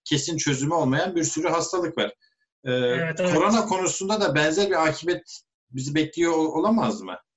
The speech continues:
Speaker 1: Yani kesin bulunur diyemeyiz herhalde değil mi? Ya da bunun olasılığı nedir? Diğer hastalıklardan farklı olarak.
Speaker 2: Yani şöyle söyleyeyim. Em, bir aşı, ben umutluyum. Neden umutluyum? Çünkü bütün dünyanın,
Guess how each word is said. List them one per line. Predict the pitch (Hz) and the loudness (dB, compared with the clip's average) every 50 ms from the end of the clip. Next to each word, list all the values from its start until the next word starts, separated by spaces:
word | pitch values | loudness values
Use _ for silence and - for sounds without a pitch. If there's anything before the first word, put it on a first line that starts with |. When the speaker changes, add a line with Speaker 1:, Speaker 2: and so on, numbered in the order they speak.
| _ _ _ _ _ _ _ | _ _ _ _ _ _ _
Speaker 1:
Yani | - 131 135 131 | 0 0 0 2
kesin | 135 - 160 151 - 214 202 180 | 2 2 2 2 4 2 2 2
bulunur | 170 160 165 170 175 180 160 143 135 - _ - | 2 2 2 2 2 2 0 0 -4 -10 _ 0
diyemeyiz | 151 175 202 214 190 131 110 - 110 | 2 4 4 4 4 2 2 0 0
herhalde | 98 101 104 101 117 127 196 | -2 -2 -2 -2 -2 -2 0
değil | 220 208 | 0 2
mi? | 175 | 2
Ya | 175 170 180 | 2 2 2
da | 170 165 | 0 0
bunun | 185 190 | 0 0
olasılığı | 190 170 170 151 160 151 - - 160 170 190 202 202 | 0 0 2 2 2 2 2 0 2 4 4 4 4
nedir? | 180 160 120 120 113 110 | 4 2 2 0 0 2
Diğer | 123 143 151 147 | 2 2 2 2
hastalıklardan | 147 131 135 135 135 - 151 139 139 139 - - 139 139 139 139 131 143 143 139 139 143 143 135 - _ _ _ _ _ _ _ _ _ - | 2 0 -2 -2 -2 -2 -2 -2 -2 -4 -2 -2 0 0 0 2 2 0 0 0 0 -2 -4 -8 -12 _ _ _ _ _ _ _ _ _ -2
farklı | 127 127 127 123 - - 139 131 | 0 0 2 0 0 -2 0 0
olarak. | 120 110 107 101 101 98 - - - - _ _ _ _ _ _ _ _ _ _ _ _ _ _ _ _ _ _ - - - - - _ _ _ _ 180 | 2 2 2 2 2 0 -2 -6 -10 -20 _ _ _ _ _ _ _ _ _ _ _ _ _ _ _ _ _ _ -20 -20 -20 -20 -20 _ _ _ _ 0
Speaker 2:
Yani | 202 214 226 196 175 - | 0 2 2 2 0 0
şöyle | - 220 226 240 233 208 185 | 2 2 2 4 4 2 2
söyleyeyim. | - 185 165 160 151 156 170 190 180 - - - _ _ _ _ _ _ _ _ _ _ _ _ _ _ _ _ - - | 2 0 0 0 0 0 -2 -2 -4 -6 -12 -20 _ _ _ _ _ _ _ _ _ _ _ _ _ _ _ _ -6 -2
Em, | 185 185 185 180 170 170 170 170 160 151 - - - - - - - _ _ - | 0 2 2 2 0 0 -2 -4 -4 -6 -10 -16 -20 -20 -20 -20 -20 _ _ -8
bir | 202 - - - 214 | -8 -6 -2 0 2
aşı, | 220 - - - 262 262 196 175 | 2 4 2 2 2 0 0 2
ben | 185 220 240 247 226 - | 2 4 4 2 0 0
umutluyum. | - 208 214 226 226 220 240 247 208 185 160 160 | 2 2 2 2 2 2 2 4 4 4 4 2
Neden | 170 170 196 190 185 | 2 4 4 4 2
umutluyum? | 170 170 156 156 151 - - 196 214 220 196 180 | 2 -2 -4 -4 -4 -4 -4 -2 -2 -2 -2 -2
Çünkü | - 226 240 233 220 175 175 151 151 | -2 0 0 0 0 -2 -2 -2 -2
bütün | 190 185 - 247 262 247 214 185 | -2 -2 0 0 0 0 2 2
dünyanın, | 233 240 233 196 175 160 151 156 190 214 220 | 2 2 4 4 2 2 2 0 0 -2 -2